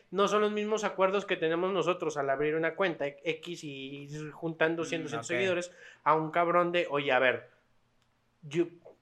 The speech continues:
Speaker 1: de alguna manera a ti te interesa que yo esté en tu red social y a mí también me interesa, pero ¿qué, qué beneficios me vas a dar o qué?".
Speaker 2: Sí,
Speaker 1: Porque
Speaker 2: que
Speaker 1: es, es mi nombre y lo que salga en esa cuenta, hackeado o no,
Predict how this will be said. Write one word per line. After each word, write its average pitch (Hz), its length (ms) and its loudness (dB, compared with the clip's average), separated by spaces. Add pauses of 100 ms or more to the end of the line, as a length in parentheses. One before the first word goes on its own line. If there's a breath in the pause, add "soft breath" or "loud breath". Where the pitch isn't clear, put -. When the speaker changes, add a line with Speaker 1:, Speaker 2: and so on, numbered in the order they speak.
(200)
Speaker 1:
de 156 140 6
alguna 156 280 6
manera 175 220 6
a 175 60 4
ti 175 100 -6
te 175 80 -4
interesa 156 420 2
que 135 180 -4
yo 143 200 2
esté 160 680 0
en 127 120 -10
tu 123 140 -10
red 120 260 -10
social 190 600 0
y 151 60 -6
a 120 60 -2
mí 120 100 -6
también 139 240 -6
me 156 60 -6
interesa, 170 440 -4 (300 soft breath)
pero 117 240 -2
¿qué, 123 300 0
qué 117 80 -12
beneficios 135 480 -8
me 123 100 -8
vas 113 140 -14
a 127 60 -6
dar 120 160 0
o 117 100 -8
qué?". 113 680 -8 (320)
Speaker 2:
Sí, 139 180 -6
Speaker 1:
Porque 135 220 -2
Speaker 2:
que 131 40 0
Speaker 1:
es, 117 160 -8
es 147 200 0
mi 202 280 -2
nombre 226 960 8
y 214 220 0
lo 180 240 2
que 185 160 0
salga 262 300 0
en 294 60 -4
esa 294 280 -6
cuenta, 233 460 0
hackeado 208 520 0
o 190 40 0
no, 226 380 0